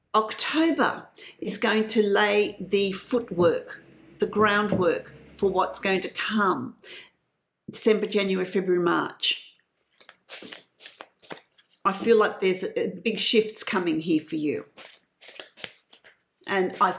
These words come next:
that's absolutely fabulous. I really like how that feels. It gives, it, it sort of, um, my lovely Sagittarius, it's giving you that, that, that fire in your belly. It's giving you that drive.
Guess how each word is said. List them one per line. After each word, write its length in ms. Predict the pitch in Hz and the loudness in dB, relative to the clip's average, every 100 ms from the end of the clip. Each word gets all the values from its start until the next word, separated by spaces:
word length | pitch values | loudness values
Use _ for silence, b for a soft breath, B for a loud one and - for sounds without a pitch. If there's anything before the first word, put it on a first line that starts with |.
| - | -4
that's 360 | 208 175 - - | -2 -2 -6 -6
absolutely 560 | 196 196 - 185 180 180 | -6 -4 -4 -2 -2 -4
fabulous. 580 | - 175 175 226 196 - | -2 -4 -2 -6 -4 -2
I 60 | |
really 320 | 170 185 180 170 | 0 2 2 2
like 260 | 170 170 - B B B B B B _ | 2 0 -4 B B B B B B _
how 240 | - 196 | 2 2
that 240 | 180 175 - | 2 -2 -6
feels. 840 | - 208 196 131 - - - - - _ - B B B B B B B _ | 0 4 4 2 -2 -2 -4 -6 -20 _ -20 B B B B B B B _
It 220 | 202 185 - | 0 0 -2
gives, 300 | 208 175 - | -2 -2 0
it, 240 | 214 - | 0 2
it 200 | 208 208 | 0 0
sort 220 | - 226 208 | 0 4 4
of, 260 | 190 - - | 2 -6 -4
um, 440 | 190 185 185 196 190 B B | 0 0 0 -4 -6 B B
my 100 | 240 | 2
lovely 240 | 247 262 254 | 2 4 0
Sagittarius, 960 | - 202 - - - 233 254 233 185 | 0 0 -2 -4 0 4 6 4 2
it's 180 | 202 - | -2 -8
giving 360 | - 254 320 415 | -2 0 2 4
you 160 | 302 | 4
that, 360 | 202 160 - 175 | 4 0 -2 -2
that, 280 | 190 - - | -2 -2 -4
that 180 | 196 - | -4 0
fire 360 | 220 214 226 | 0 2 2
in 100 | 214 | 2
your 120 | 185 | 0
belly. 440 | 160 190 208 226 143 | 0 2 4 4 2
It's 160 | - | -2
giving 240 | - 269 440 | -2 0 4
you 120 | 330 - | 4 4
that 240 | - 160 | 0 -4
drive. 1080 | 180 180 180 214 247 160 135 - - - | 0 2 4 4 4 4 0 -6 -12 -12